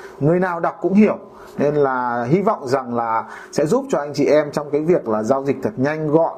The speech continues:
thật thuận tiện mà không xảy ra tranh chấp. Đó, nếu anh chị em muốn tải cái mẫu hợp đồng này về thì hãy xem vào đường link bên dưới để tải cái mẫu này về. Và nếu như các bạn cũng là người đang người mua hoặc người bán nhà thì các bạn hoàn toàn có thể dùng cái mẫu này, vì cá nhân tôi đã giao dịch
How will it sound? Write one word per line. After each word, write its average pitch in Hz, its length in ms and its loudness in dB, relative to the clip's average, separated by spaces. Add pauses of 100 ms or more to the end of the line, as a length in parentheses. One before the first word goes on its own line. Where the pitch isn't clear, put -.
thật 117 100 -2 (100)
thuận 147 220 0
tiện 185 200 2 (360)
mà 110 200 -2
không 151 240 -4
xảy 117 180 -4
ra 127 160 0
tranh 139 240 -6
chấp. 220 180 0 (220)
Đó, 104 180 -2
nếu 120 160 6
anh 151 140 0
chị 135 120 2
em 135 200 0
muốn 127 200 2
tải 147 220 -2
cái 113 100 -4
mẫu 151 100 4
hợp 143 100 -2
đồng 123 160 0
này 120 100 0
về 131 260 0 (340)
thì - 80 4
hãy 123 160 -2
xem 160 300 0
vào 123 80 0
đường 123 220 4
link 156 160 4
bên 143 160 0
dưới 160 220 4 (260)
để 98 200 -2 (180)
tải 127 240 -2
cái 107 80 -4
mẫu 165 160 0
này 160 160 2
về. 131 220 2 (300)
Và 117 100 -2
nếu 123 140 2
như 190 100 -2
các 185 140 2
bạn 180 200 0
cũng 175 140 0
là 185 80 2
người 127 240 4
đang 151 200 2
người 135 140 4
mua 196 340 4
hoặc 131 180 -6
người 120 140 4
bán 117 220 -2
nhà 160 280 -2 (300)
thì 139 80 4
các 147 60 0
bạn 180 160 0
hoàn 135 260 -2
toàn 127 200 -2
có 143 100 -2
thể 135 180 2
dùng 127 280 2
cái 123 100 0
mẫu 151 140 2
này, 170 300 -4
vì 120 180 2
cá 147 240 -2
nhân 196 180 -4
tôi 175 160 2
đã 160 160 2
giao 165 180 -2
dịch 156 160 0